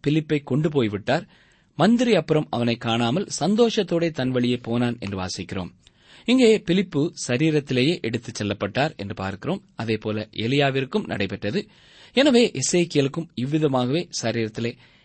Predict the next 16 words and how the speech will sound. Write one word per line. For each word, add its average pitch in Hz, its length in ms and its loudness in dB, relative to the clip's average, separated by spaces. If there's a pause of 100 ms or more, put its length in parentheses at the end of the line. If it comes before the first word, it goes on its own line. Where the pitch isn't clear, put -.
(160)
எடுத்துச் 180 500 0
செல்லப்படுவது 117 640 0 (160)
நடைபெற்றிருக்கலாம் 107 960 -2
என்று 101 220 -8
நாம் 95 180 -4
விசுவாசிக்கலாம். 90 800 -8 (520)
கிறிஸ்துவுக்குள் 202 400 0
பிரியமான 147 360 0 (120)
சகோதரனே, 113 400 -2 (120)
சகோதரியே, 135 580 0
இன்றைய 113 300 0
நிகழ்ச்சியை 139 520 0
இத்துடன் 117 360 -2
நிறைவு 123 300 -2
செய்து 117 240 -4
கொள்வோம். 123 340 0